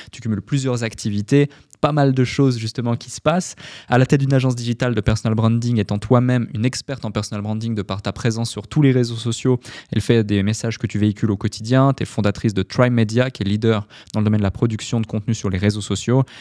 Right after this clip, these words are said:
T'as d'ailleurs construit et fait évoluer plusieurs entreprises à sept chiffres jusqu'ici. Et en plus de tout ça, t'as aussi un talent caché d'artiste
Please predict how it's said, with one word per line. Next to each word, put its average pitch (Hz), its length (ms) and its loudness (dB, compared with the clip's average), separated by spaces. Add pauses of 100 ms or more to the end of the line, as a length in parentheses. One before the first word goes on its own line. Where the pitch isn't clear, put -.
(140)
T'as - 120 -4
d'ailleurs 101 200 4
construit 120 380 0
et 107 60 2
fait 104 140 0
évoluer 101 280 2
plusieurs 131 460 -2
entreprises 113 500 -4
à 104 140 -6
sept - 240 -6
chiffres - 420 -6
jusqu'ici. 127 600 -6 (380)
Et 123 60 2
en 147 80 6
plus 190 220 4
de 135 80 -2
tout 120 160 -6
ça, 135 240 -6
t'as 107 100 0
aussi 104 240 -2
un 95 200 -4
talent 143 280 4
caché 127 320 -2
d'artiste - 540 -4